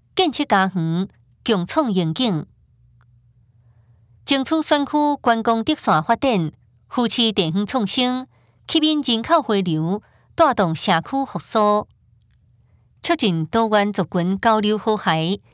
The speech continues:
协助新住民朋友融入在地生活。继续监督日式洋风小店计划进度，推动结合地方创意产业发展，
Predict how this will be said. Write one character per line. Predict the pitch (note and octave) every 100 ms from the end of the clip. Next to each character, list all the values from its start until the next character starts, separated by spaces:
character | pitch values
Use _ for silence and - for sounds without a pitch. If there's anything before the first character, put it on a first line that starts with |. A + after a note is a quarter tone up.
| _ _
协 | - B3
助 | F#3+ A3+ G3+
新 | - A3+
住 | A3 E3+
民 | F3
朋 | F#3 G3+
友 | A3 D4 G3 D#3+ - -
融 | A#3+ A#3
入 | G3+ D#3+
在 | - F3
地 | D#3 E3+
生 | - F#3+ F3
活。 | F#3 F3+ F3+ - _ _ _ _ _ _ _ _ _ _ _ -
继 | E4+
续 | C4 G3+
监 | D#4 C4+
督 | B3 F3 D#3 _
日 | F#3+ A3+
式 | - G#3 E3
洋 | G#3 G#3
风 | C#4 C4+
小 | B3 E4
店 | D#4+ F#3+ E3
计 | C4+
划 | G#3 F3+
进 | F3 C4+
度， | G3 F3 E3 E3+ - _ _ _ -
推 | C4+
动 | B3+ A3+ G3
结 | D4+
合 | B3 G#3
地 | G3+ F3
方 | G3 G3+
创 | - D4+
意 | G#3 D#3
产 | - A3 G3
业 | -
发 | G#3
展， | - B3+ F3